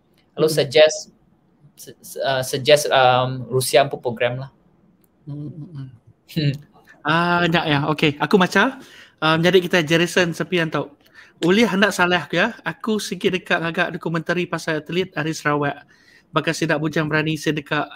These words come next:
Speaker 2: gagak aku bagi. Ha, tok mana lah. Ah, tok, tok, tok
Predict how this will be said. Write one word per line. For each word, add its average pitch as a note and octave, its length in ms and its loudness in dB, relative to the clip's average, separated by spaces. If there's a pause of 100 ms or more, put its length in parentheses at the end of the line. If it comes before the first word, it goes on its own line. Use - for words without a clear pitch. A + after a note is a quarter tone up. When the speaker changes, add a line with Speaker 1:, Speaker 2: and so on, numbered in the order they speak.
Speaker 2:
gagak D3+ 260 0
aku D3+ 140 -8
bagi. D3 180 -2
Ha, D#3 380 0
tok D3 100 -2
mana D#3+ 240 -2
lah. D#3 120 -2 (420)
Ah, E3 240 2
tok, D3 320 4
tok, - 180 4 (140)
tok C4 180 4